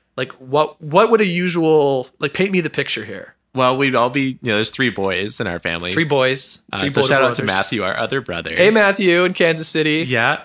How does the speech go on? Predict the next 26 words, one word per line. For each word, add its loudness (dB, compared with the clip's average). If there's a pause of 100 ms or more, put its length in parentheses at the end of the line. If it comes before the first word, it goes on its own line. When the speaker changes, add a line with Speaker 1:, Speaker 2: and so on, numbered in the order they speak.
Speaker 2:
and, 0 (140)
you -4
know, 2
we'd 0
hop 0
in -2
the -2
car, 2
we'd -2
have -4
a -4
van, -2
and, -8 (220)
uh, -6
we -4
would -6
just -8
be -6
kinda -8
crazy -8
boys -4
in -8
the -6
back -2
seat. -6
Speaker 1:
Yeah. -2